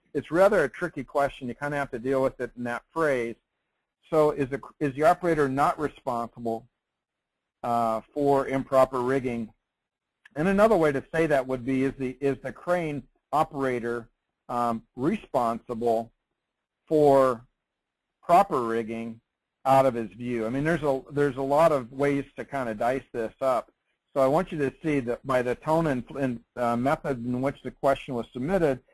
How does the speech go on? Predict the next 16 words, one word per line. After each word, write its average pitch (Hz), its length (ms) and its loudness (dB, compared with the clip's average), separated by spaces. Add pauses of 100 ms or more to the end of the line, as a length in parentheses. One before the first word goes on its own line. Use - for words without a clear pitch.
(340)
that 135 120 0
we 156 280 6
on 139 120 4
the 127 60 -2
main 139 200 -4
committee 127 240 -4
had 113 280 -2
to 117 80 -10
answer 127 440 -8
that. 107 360 -2
So 147 140 -2
the 131 180 -6
answer 156 480 -4
is, 123 260 -2 (1300)
uh, 120 320 2 (480)
yes, 143 460 4